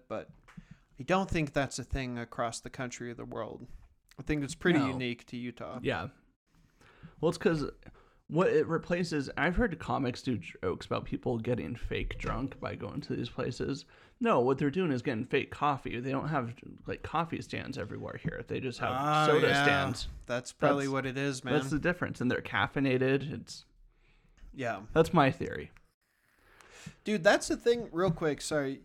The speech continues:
Speaker 1: I know you have more questions, but <sighs> I have a real, this, it's not even funny. It's just an observation.
Speaker 2: Mm-hmm.
Speaker 1: So, you know, like, anytime I'll go to Wise Guys and I'll, like, get a whiskey,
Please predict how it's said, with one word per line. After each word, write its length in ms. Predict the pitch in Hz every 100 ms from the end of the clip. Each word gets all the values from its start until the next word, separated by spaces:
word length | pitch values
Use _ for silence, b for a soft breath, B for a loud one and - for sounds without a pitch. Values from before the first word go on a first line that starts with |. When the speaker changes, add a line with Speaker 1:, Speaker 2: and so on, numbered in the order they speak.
| -
Speaker 1:
I 80 | 143
know 120 | 160
you 120 | 165
have 80 | 151
more 180 | 135 135
questions, 640 | - 135 135 - 120 117
but 220 | - 98 - -
<sighs> 1700 | - - - - _ _ _ - - _ _ _ _ _ _ _ -
I 120 | 165
have 160 | 214 220
a 80 | 190
real, 680 | 143 143 165 175 175 175 170 B B B B _ _ _ _ _ _
this, 440 | 139 143 185 185 262 220 - _
it's 220 | 165 165 220
not 200 | 240 269
even 260 | 226 170
funny. 460 | - - 143 127 123
It's 180 | 120 -
just 320 | 170 160 -
an 120 | 143
observation. 800 | 135 123 - 120 110 - - - 156
Speaker 2:
Mm-hmm. 280 | 139 131 120 B B B B -
Speaker 1:
So, 560 | - 165 156 135 120 _ _
you 160 | 156 170
know, 180 | 160
like, 300 | 135 131 131
anytime 500 | 156 190 175 156 156
I'll 100 | 139 131
go 140 | 131
to 80 | 127
Wise 360 | 110 117 120 -
Guys 500 | 120 120 120 120 -
and 120 | 113
I'll, 140 | 110 117
like, 180 | - -
get 120 | 117
a 60 |
whiskey, 540 | 113 113 113 - 117